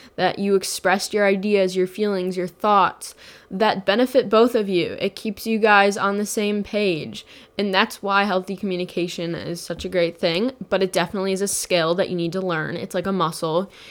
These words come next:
You have to practice it. You can learn it and you can know it, but you are very easily able to fall back into old habits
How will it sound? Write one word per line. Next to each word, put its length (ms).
You 80
have 80
to 100
practice 540
it. 240
You 100
can 240
learn 220
it 200
and 120
you 80
can 220
know 200
it, 300
but 140
you 340
are 240
very 960
easily 800
able 280
to 160
fall 300
back 220
into 220
old 240
habits 720